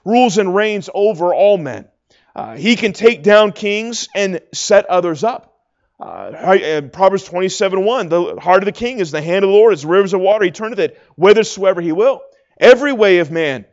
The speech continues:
is right in his own eyes, but the Lord pondereth the hearts. He is upon his throne. He is the King of all kings, the Lord of all lords. No one will ever take his throne away.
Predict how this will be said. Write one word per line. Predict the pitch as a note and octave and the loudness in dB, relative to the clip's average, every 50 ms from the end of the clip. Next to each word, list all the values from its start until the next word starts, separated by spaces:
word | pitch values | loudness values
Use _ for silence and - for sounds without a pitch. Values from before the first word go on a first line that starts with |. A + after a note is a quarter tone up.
| _ _ _ _ | _ _ _ _
is | - - F#3+ D#3+ C3 | 0 0 0 2 2
right | F3 F#3 F3+ F#3 F3+ | 0 0 0 0 -2
in | F#3 E3+ | -4 -6
his | D#3+ D#3 C3+ D#3 | -6 -6 -4 -2
own | D#3+ G#3 B3 A#3+ | -2 -2 0 0
eyes, | F3+ D3 C#3 C3 C3 C3+ D3+ F3 - - _ _ _ _ _ D3 | -2 -4 -4 -6 -6 -6 -6 -8 -10 -14 _ _ _ _ _ -8
but | E3+ E3+ - | -6 -4 -2
the | E3+ D#3 | -2 0
Lord | D3 F3+ A#3 C4 A#3 F3 C3+ G2 - _ _ _ - | 0 0 0 2 2 0 0 -4 -8 _ _ _ -12
pondereth | - E3+ E3 D#3 C#3+ C#3+ C#3 C3+ | -6 -4 -4 -4 -4 -6 -8 -8
the | - B2 | -10 -10
hearts. | A2 A#2 A2+ A#2+ D3+ C#3+ - - - _ _ _ _ _ _ _ _ _ _ _ _ _ _ - | -10 -8 -8 -8 -10 -12 -14 -20 -20 _ _ _ _ _ _ _ _ _ _ _ _ _ _ -6
He | - B3 C4+ C#4 | -2 0 0 2
is | C4 A3+ E3 - - | 0 -2 -4 -4 -6
upon | F#3+ D3 - A3+ A#3+ B3+ C4 B3 | -6 -6 -4 -2 0 2 2 2
his | G#3 G3+ F#3 - - | 0 -2 -2 -4 -8
throne. | - F#3 G3+ A3+ A#3 G3 D3 B2+ A2+ | -6 -2 0 2 2 2 -2 -4 -8
He | - A3 B3 B3+ | -6 -6 -4 -4
is | A#3+ A#3 - - _ _ - | -4 -6 -6 -8 _ _ -8
the | - G#3+ | -8 -8
King | - - - B3+ B3 B3+ C4 C4 A#3+ | -8 -8 -10 -8 -6 -6 -6 -6 -4
of | G#3 E3+ G#3 | -4 -2 0
all | G#3 A#3 A#3+ A#3 | 2 2 2 2
kings, | A#3+ - D4 A#3+ A3+ G3 C3 G#2 - - - _ _ - | 0 -4 -8 -8 -8 -8 -10 -12 -16 -18 -20 _ _ -6
the | E3+ G3+ G#3 F#3+ | -2 -2 -2 0
Lord | F3 F#3+ G#3 A#3+ B3 B3+ G3 | 2 4 4 6 4 4 2
of | G3 E3 G3 | 0 0 2
all | G#3 A3 A3+ G#3+ | 2 2 2 0
lords. | F#3 G#3 G3+ F3+ C3+ - - - - _ _ _ _ - | 0 -2 -2 -2 -4 -6 -12 -18 -20 _ _ _ _ -10
No | E3+ F#3 A#3 B3 | -2 2 4 4
one | C#4 C#4+ D4 C4+ | 4 4 0 2
will | A#3+ A3 G#3+ | 2 2 2
ever | F#3+ A3+ B3+ B3+ C4 A#3+ | 4 4 4 2 0 -4
take | - - C4 B3+ A3+ - - | -8 -8 -10 -10 -10 -8 -8
his | G#3+ G#3 - - | -10 -10 -10 -10
throne | - G#3+ G3+ F#3+ F#3 | -12 -8 -6 -6 -4
away. | F3 F3 F#3 G3 F#3 - - - | -4 -2 0 -2 -2 -4 -8 -16